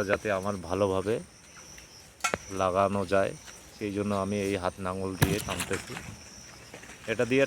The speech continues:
টানলে আমার তো এইখানে মানে সুপারির চারাও আছে, প্লাস হচ্ছে বড় গাছও আছে, যাতে ওর কিছু অসুবিধা না হয় সেজন্য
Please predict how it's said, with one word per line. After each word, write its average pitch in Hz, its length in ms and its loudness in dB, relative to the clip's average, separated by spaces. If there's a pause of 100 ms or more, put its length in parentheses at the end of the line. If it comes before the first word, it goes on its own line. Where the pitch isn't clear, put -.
টানলে 135 320 6 (1300)
আমার 104 200 -2 (100)
তো - 40 -4 (100)
এইখানে 117 280 2 (1080)
মানে 101 160 -2 (180)
সুপারির 110 440 0
চারাও 110 400 4
আছে, 131 180 -2 (140)
প্লাস 104 300 2
হচ্ছে 101 160 -2 (120)
বড় 104 120 4 (840)
গাছও 101 320 2 (100)
আছে, - 180 -8 (1040)
যাতে 113 180 2 (160)
ওর 123 100 8 (140)
কিছু 127 180 -4 (100)
অসুবিধা 123 360 4 (100)
না 117 140 8
হয় 117 160 0 (320)
সেজন্য 104 300 0